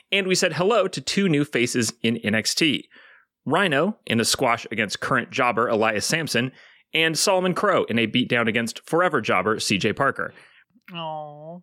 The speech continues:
Speaker 1: This week, another wanderer from the faraway land of main roster arrives, seeking to feast from the gobbet of fresh ab meat that is Finn Balor.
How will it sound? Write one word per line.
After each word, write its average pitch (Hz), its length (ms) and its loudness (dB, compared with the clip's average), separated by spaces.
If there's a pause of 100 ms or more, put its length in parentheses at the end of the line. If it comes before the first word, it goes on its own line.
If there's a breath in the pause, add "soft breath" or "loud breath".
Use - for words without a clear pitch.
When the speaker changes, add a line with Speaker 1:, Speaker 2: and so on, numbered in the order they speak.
(400)
Speaker 1:
This 190 220 0
week, 214 380 0
another 196 300 4
wanderer 165 500 2
from 123 160 -2
the 120 80 4
faraway 190 420 2
land 165 260 2
of 139 100 -2
main 175 260 2
roster 170 480 2
arrives, 90 480 0 (320 loud breath)
seeking 123 400 0
to 117 100 0
feast 147 400 0
from 113 140 0
the 110 80 2
gobbet 117 360 2
of 110 120 -2
fresh 139 400 0
ab 143 240 0
meat 107 240 0
that 107 100 0
is 104 160 0
Finn 113 240 0
Balor. 104 420 0